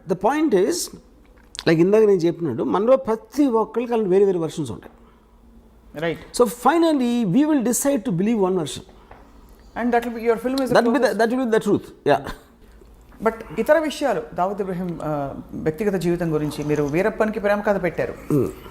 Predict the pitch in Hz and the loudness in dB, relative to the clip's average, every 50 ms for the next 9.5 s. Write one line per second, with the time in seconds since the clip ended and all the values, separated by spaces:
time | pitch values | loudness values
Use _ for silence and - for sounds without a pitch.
0 | - - 170 208 208 220 208 254 240 240 240 240 233 226 233 220 220 214 202 190 | -12 -6 -4 -2 -2 -2 0 0 2 2 4 2 2 0 0 0 0 0 -2 -2
1 | 190 180 190 190 208 214 220 214 208 202 196 190 190 185 185 180 - - - - | -4 -4 -2 -2 0 0 0 0 0 0 0 -2 -2 -4 -6 -8 -10 -6 -2 2
2 | 175 254 - - 240 233 202 233 226 214 208 - 208 190 170 - - - - - | 2 2 4 2 0 -2 -2 -4 -8 -8 -8 -8 -8 -8 -8 -10 -16 -18 -20 -20
3 | - - 196 196 202 208 202 196 190 190 - 143 202 190 147 165 202 240 262 247 | -10 -4 -2 0 0 0 0 -2 -2 -2 0 2 2 2 4 4 4 4 4 2
4 | 269 269 262 233 190 160 165 180 240 240 220 196 196 202 196 196 180 139 95 69 | 2 0 2 0 0 2 0 0 2 2 4 4 4 4 4 4 2 0 -2 -4
5 | - - - - - _ - - - _ - _ - - - - - - - - | -10 -14 -20 -20 -20 _ -20 -20 -20 _ -20 _ -20 -20 -20 -20 -20 -20 -20 -20
6 | - - - 117 113 107 107 101 - - - - 110 117 127 135 143 113 95 - | -20 -12 -8 -6 -4 -2 -2 -2 -4 -6 -4 -2 0 0 0 0 0 -2 -2 0
7 | 147 165 180 165 - - 156 127 120 110 110 139 165 151 123 107 98 82 - 196 | 0 0 0 0 -2 -4 -6 -4 -2 0 0 2 2 0 0 0 0 0 0 -2
8 | 269 - - - - - - - - - - - 120 110 104 104 107 95 92 87 | -4 -6 -10 -16 -20 -20 -20 -20 -20 -14 -8 -4 -4 -2 -2 0 0 0 2 2
9 | 87 87 78 78 73 - - 131 - | 2 0 0 -2 -2 0 0 0 0